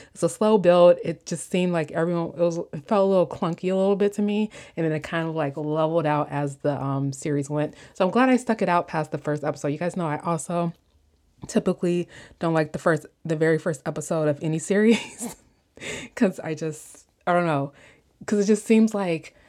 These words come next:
I know that this is probably generally on T V what they're using to try to get,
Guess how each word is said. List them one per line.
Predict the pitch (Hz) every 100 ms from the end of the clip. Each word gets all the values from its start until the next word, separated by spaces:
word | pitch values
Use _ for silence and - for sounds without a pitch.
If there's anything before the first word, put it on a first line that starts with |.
| _ _ _ _ _ _ _ _
I | 180 196
know | 185 180 180
that | 165 - 151
this | 180 175
is | 185 151 - _ 175 -
probably | 180 160 160 156 147 151 160
generally | 147 170 160 160 147 139
on | 135
T | 135 160
V | 139 135
what | 143 139
they're | 139
using | 147 143 143
to | 147
try | 175 135
to | 139
get, | 156 160